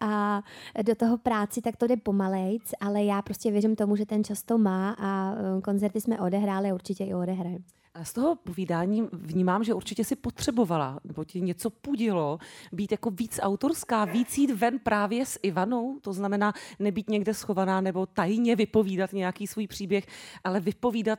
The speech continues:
Speaker 2: jako celá o něčem.
Speaker 1: Mhm.
Speaker 2: Jestli to je jako to ono, být, být sama sebou.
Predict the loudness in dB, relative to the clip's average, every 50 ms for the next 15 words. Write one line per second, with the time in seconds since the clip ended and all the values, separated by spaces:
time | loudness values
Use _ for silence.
0 | -4 _ -16 -10 -10 -10 -8 -6 -2 0 0 0 0 -2 -2 -4 -4 -4 -4 -6
1 | -8 -8 -8 -8 -10 -10 -14 -8 -6 -2 -2 0 -2 -2 -4 -8 -10 -10 -6 -4
2 | -4 -2 -2 -4 -4 -4 -4 -4 -2 -2 -2 -2 -4 -4 -4 -6 -6 -6 -10 -12
3 | -12 -12 -12 -8 -2 0 2 2 0 0 -2 -4 -4 -4 -6 -10 -10